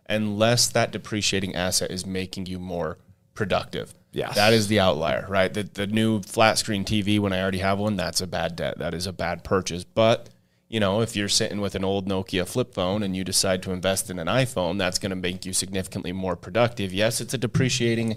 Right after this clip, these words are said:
Speaker 1: asset, but it's still probably a good debt so that you can get that phone and be more productive and, and, uh, do your job better. So I, I would say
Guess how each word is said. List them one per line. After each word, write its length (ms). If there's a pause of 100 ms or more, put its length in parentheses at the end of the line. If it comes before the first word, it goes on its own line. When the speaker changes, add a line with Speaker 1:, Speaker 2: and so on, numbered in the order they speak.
(140)
Speaker 1:
asset, 500 (500)
but 440 (360)
it's 180
still 280
probably 520
a 40
good 300
debt 240
so 100
that 80
you 140
can 140
get 180
that 220
phone 200
and 100
be 140
more 180
productive 640
and, 260 (460)
and, 240
uh, 120
do 140
your 200
job 360
better. 260
So 160
I, 220
I 140
would 180
say 440